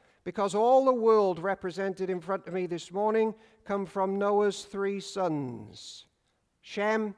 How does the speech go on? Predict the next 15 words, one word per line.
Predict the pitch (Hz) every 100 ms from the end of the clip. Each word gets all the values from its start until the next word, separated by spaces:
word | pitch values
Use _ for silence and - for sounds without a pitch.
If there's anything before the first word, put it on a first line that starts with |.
| _ _ _ _ _ _ _
Ham, | - 202 214 208 185 - _ _ _ -
and | 123
Japheth. | 139 208 190 - 131 113 _ _ _ _ _ -
And | 147
these | 185 233 226
wise | 185 214 220 220 175
men | 185 165 160 190 196 _ _ _ _ _ -
are | 156
from | 151 - 175 175 175 170 _ -
the | 151
descendants | 160 156 202 202 208 208 - -
of | - 147 _
each | 202 196 - - -
of | 165 156
those | 180 185 180 170